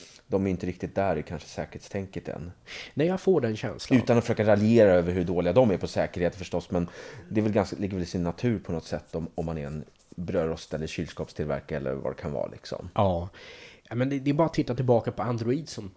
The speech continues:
Speaker 2: är ju hyggligt säkert, men med ett, för ett antal år sedan så konstaterade jag att det kom sårbarhet till Android och min telefon fick inte patcherna. Och jag började kolla, varför får jag inte, eh, säkerhetsfixarna för de här sårbarheterna?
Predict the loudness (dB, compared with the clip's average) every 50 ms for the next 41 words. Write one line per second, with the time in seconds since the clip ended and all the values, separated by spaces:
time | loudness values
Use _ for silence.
0 | _ _ _ -8 -4 -2 -2 0 2 2 0 0 0 0 2 2 2 0 -2 -8
1 | -8 -8 -10 -8 -8 -8 -6 -4 -2 -2 -2 -2 -2 -4 -2 -2 -2 -2 -2 -4
2 | -6 -4 -4 -4 -2 0 0 0 2 4 4 6 6 4 2 0 0 0 0 0
3 | 0 -2 -2 -2 -2 -2 -2 -2 -4 -4 -4 -2 -2 -2 -2 -4 -6 -8 -10 -8
4 | -8 -8 -8 -8 -4 0 2 2 4 2 2 0 -2 -2 -4 -8 -8 -8 -8 -8
5 | -8 -10 -10 -12 -12 -10 -10 -8 -6 -6 -6 -4 -4 -4 -4 -2 -2 -2 -2 -2
6 | -2 -4 -6 -6 -6 -8 -8 -6 -8 -10 -8 -8 -8 -8 -8 -8 -8 -8 -8 -10
7 | -14 _ _ _ -20 -20 -20 -18 -12 -8 -6 -4 -2 -2 -2 -2 0 2 2 2
8 | 2 0 -2 -4 -4 -2 -2 -2 0 0 -2 -2 -2 -4 -4 -4 -4 -6 -10 -14
9 | -14 -14 -10 -6 -6 -6 -6 -6 -8 -8 -6 -6 -6 -4 -4 -4 -2 -4 -2 -2
10 | -2 -2 -2 -4 -4 -4 -2 -2 0 0 -2 -2 -4 -4 -6 -6 -10 -10